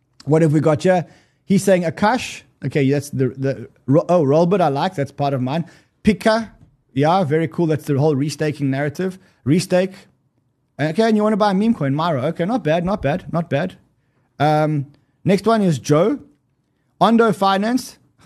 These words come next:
I mean, this guy just, I, I kept telling him to short it. He's still buying it.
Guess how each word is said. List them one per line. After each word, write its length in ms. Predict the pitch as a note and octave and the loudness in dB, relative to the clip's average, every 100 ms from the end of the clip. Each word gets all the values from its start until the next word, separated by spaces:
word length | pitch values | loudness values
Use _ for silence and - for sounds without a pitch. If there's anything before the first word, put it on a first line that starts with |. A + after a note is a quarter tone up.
| - - _ _ _ - | -20 -20 _ _ _ -2
I 60 | B2 | 2
mean, 120 | C3+ | 2
this 140 | C#3 | 2
guy 180 | C3+ C#3+ | 0 -2
just, 220 | B2+ B2+ | -4 -6
I, 80 | C3 - B2 | -10 -10 -10
I 40 | |
kept 260 | C#3+ F#3 - | -4 -4 -2
telling 200 | E3 D3+ | 0 0
him 60 | - | -2
to 120 | A#2 | -6
short 340 | - D3+ - | -4 -4 -4
it. 100 | A#2+ | -6
He's 140 | A#2+ - | -8 -8
still 200 | D#3 A#2 | -6 -6
buying 280 | A2+ A#2 | -4 -4
it. 200 | G2+ - | -4 -10